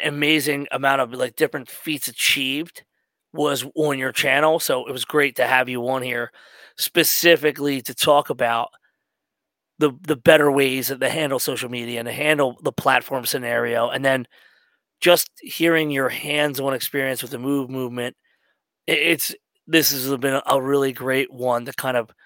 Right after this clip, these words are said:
be the second time you've been on the show. And I just appreciate your time. I love you as a friend,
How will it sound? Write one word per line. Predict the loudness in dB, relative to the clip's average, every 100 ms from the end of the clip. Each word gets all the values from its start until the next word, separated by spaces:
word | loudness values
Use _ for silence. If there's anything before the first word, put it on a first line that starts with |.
| _ _ _ _ _ -8
be | -4 -4 -4 -8
the | -6 -2
second | 0 0 0
time | -2 -2
you've |
been | -4
on | -2
the |
show. | 0 2 2 2
And | 0
I | -2
just | -2
appreciate | -4 -2 -2 -4
your | -4
time. | -4 0 2 0 -2 _ _ _ _ _
I | -2
love | 4 6
you | 6 6
as | 6
a | 2
friend, | 2 2 4 2 -2